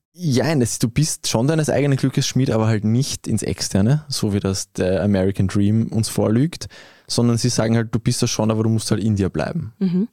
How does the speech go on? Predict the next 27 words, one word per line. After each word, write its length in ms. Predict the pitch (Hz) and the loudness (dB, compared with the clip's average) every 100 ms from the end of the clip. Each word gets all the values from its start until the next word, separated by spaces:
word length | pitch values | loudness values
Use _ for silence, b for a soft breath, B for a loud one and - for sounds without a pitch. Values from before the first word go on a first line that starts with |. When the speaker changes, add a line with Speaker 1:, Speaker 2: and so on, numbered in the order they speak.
| - | -4
Speaker 1:
bei 100 | 90 | -2
der 120 | 90 | -2
Suche 340 | - 95 - | -4 -4 -2
nach 100 | 85 | -2
diesem 300 | - 87 92 | -2 -2 -4
Glück. 260 | - 92 - B B B B B B | -4 -6 -6 B B B B B B
Es 180 | 104 - | -4 -2
ist 180 | 139 - | -4 -4
auch 140 | - | -4
schon 240 | - - | -2 -2
eben, 300 | - 92 85 - _ _ | 0 0 0 -4 _ _
insofern 440 | 117 104 104 101 | -2 0 0 0
schon 200 | 92 123 | 0 0
auch 160 | 90 90 | 0 0
wirklich 280 | 95 92 - | 0 0 0
sehr, 140 | 90 | -2
sehr 180 | 90 90 | 0 -2
selbstbezogen. 800 | - 87 - 101 - - 101 139 b b b b b b b _ | -2 -4 -4 -8 -4 -2 -2 -4 b b b b b b b _
Aber 680 | - 67 85 78 98 110 120 | -6 -4 -2 -2 -2 0 0
das 320 | 120 113 - | 0 -2 -2
wird 140 | 120 127 | 0 2
auch 80 | 131 | 2
ein 60 | |
bisschen 160 | 123 117 | 0 0
abgefangen 580 | 113 - - 120 117 113 | -2 -2 0 0 2 0
dadurch, 320 | 92 104 113 | 0 0 0
dass 440 | - 107 - - | 0 -2 -2 -6